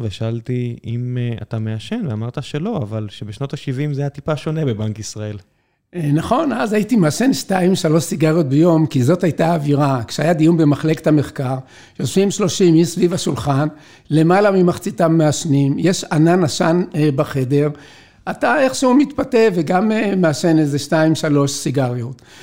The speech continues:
Speaker 2: ואז באלף תשע מאות שמונים נסעתי בפעם הראשונה לשבתון בארצות הברית, לאוניברסיטת סטנפורד,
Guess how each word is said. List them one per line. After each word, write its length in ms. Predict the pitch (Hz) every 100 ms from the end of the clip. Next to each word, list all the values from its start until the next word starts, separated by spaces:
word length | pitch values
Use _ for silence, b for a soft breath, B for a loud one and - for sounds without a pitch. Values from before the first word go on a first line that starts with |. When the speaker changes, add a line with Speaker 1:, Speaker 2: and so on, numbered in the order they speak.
| B B -
Speaker 2:
ואז 300 | 196 196 214
באלף 380 | 175 160 185 190
תשע 160 | 185
מאות 300 | 175 170 170 180 165 156
שמונים 600 | - 151 143 147 170 175
נסעתי 360 | 143 160 151
בפעם 380 | 147 139 156 165
הראשונה 460 | 156 143 151 151 165
לשבתון 680 | 143 139 - 135 127 151 151
בארצות 380 | 135 - 139 143
הברית, 400 | 120 139 143 -
לאוניברסיטת 600 | 139 139 147 147 139 -
סטנפורד, 580 | - 139 131 135 139